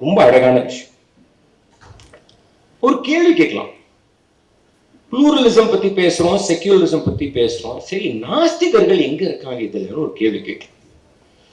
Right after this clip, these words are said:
ஆஸ்திகர்கள் கிளியரா இருக்காங்க, ரொம்ப கிளியரா தெரிஞ்சு சொல்லிட்டேங்க.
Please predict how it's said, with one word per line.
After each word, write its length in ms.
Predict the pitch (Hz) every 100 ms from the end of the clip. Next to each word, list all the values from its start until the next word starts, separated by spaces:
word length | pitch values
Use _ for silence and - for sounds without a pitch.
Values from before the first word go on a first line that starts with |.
| _ _ -
ஆஸ்திகர்கள் 760 | 143 311 - 277 254 262 262
கிளியரா 280 | 233 226 226
இருக்காங்க, 300 | 196 185 160
ரொம்ப 240 | 143 135 160
கிளியரா 360 | - 160 156
தெரிஞ்சு 380 | 151 143 131 127
சொல்லிட்டேங்க. 340 | 143 139 113